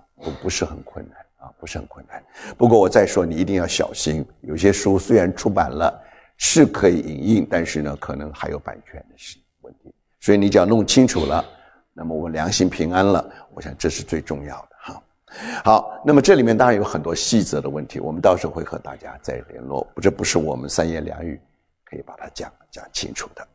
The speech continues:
好，那么从现在开始呢，我想我们就，呃，很快的就继续我们来看，呃，我们还没有看完的。那我们刚才读的圣经呢，是很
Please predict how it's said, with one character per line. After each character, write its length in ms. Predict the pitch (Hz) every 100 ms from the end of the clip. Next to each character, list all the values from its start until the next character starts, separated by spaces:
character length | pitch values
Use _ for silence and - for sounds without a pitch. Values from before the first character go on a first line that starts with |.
| _ _ _ _ _ _ _ _ _ _ - - - - -
好， 300 | - 98 -
那 80 | 131
么 100 | 120
从 180 | - 113
现 200 | 113 151
在 100 | 117
开 180 | - 113
始 160 | - 80
呢， 120 | 80
我 120 | 78
想 220 | 80 78
我 120 | 76
们 180 | 69 76
就， 200 | 73 78 69 - _ _ _ -
呃， 380 | 71 67 50 50 _ _
很 180 | - -
快 220 | - 85
的 140 | 73
就 100 | 71
继 220 | 73 - 95
续 260 | - 69 - - _
我 120 | -
们 140 | 71 69
来 160 | 71
看， 340 | 71 - 92 76 - _ _ _ _ -
呃， 300 | - - -
我 160 | - 76
们 220 | 65 76 - _ _
还 220 | - 73
没 100 | 73
有 60 | 65
看 260 | - 76 67
完 180 | - -
的。 120 | - - _ _ _ _ _ - - - - - - - - _ _ _ -
那 140 | 190
我 100 | 147
们 140 | 120
刚 180 | 156 208
才 160 | - 151
读 200 | 110 101
的 100 | 101
圣 300 | - 101 87
经 240 | 90 90
呢， 140 | 82 80
是 380 | - - 80 76
很 220 | -